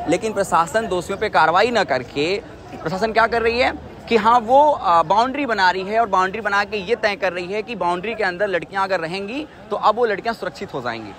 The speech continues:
मीन्स लड़कियां अगर रात को निकलती हैं और रात के, अगर रात में उनके साथ छेड़छाड़ होने की संभावनाएं हैं तो अब रात में लड़कियां ना निकले, कुछ इस तरीके का। या फिर जिस रास्ते पे लड़कियों के साथ कुछ गलत कृत्य हो सकता है, ऐसी संभावनाएं हैं, तो लड़कियां उस रास्ते पे जाना छोड़ दें।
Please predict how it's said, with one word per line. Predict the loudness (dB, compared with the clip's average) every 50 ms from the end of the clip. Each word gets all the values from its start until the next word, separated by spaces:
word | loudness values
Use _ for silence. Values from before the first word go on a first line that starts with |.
| -20 -20 -20 -20 -20 -20 -20 -20 -20 -16 -10 -4 -2
मीन्स | 0 0 0 2
लड़कियां | 2 2 2 0 0 0 0 2
अगर | 2 0 0 0 2
रात | 2 2 2 2 0
को | -4
निकलती | -4 -2 -2 -2 -2 -2 -4 -8 -6
हैं | -4 -4 -4 -4 -6 -12 -20 -20 -10 -6 -2
और | 0
रात | 0 0 0 -2
के, | -4
अगर | -8 -4 -2 -2 -2 0 0
रात | 0 0 0 -2
में | -4 -8
उनके | -8 -6
साथ | -4 -6
छेड़छाड़ | -4 -4 -6 -8 -6 -4 -4 -4
होने | -4 -4 -6
की | -6 -8
संभावनाएं | -8 -8 -8 -6 -4 -4 -4 -2 -4 -4
हैं | -6 -6 -6
तो | -6
अब | -6 -4
रात | -6 -6 -8 -8
में | -8
लड़कियां | -10 -10 -8 -8 -6 -6
ना | -4 -4 -6
निकले, | -6 -8 -8 -8 -6
कुछ | -6 -6 -6 -6 -8
इस | -10 -10 -8
तरीके | -8 -8 -8 -8 -10
का। | -12 -14 -16 -16 -18 -20 -20 -20 -16 -2 2
या | 2 2
फिर | 2 2 -2 -6
जिस | -6 -8 -6 -2
रास्ते | 0 0 0 -2 -4 -6 -4
पे | -2 -2
लड़कियों | -2 -2 -4 -6 -10
के | -6
साथ | -4 -2 -4
कुछ | -4 -4 -8 -8
गलत | -6 -6 -6 -8 -8
कृत्य | -12 -14 -14 -12
हो | -10 -10 -10 -8
सकता | -8 -10 -10 -8 -8
है, | -6 -6 -6
ऐसी | -8 -6
संभावनाएं | -4 -2 -2 -2 -2 -2 -2 -2 -2 -2 -4
हैं, | -8 -8
तो | -6 -4
लड़कियां | -4 -2 -4 -4 -4 -6 -6
उस | -6 -4
रास्ते | -6 -6 -6 -6 -8
पे | -6 -4
जाना | -2 -2 0 -2 -2
छोड़ | -2 -2 -4 -4
दें। | -4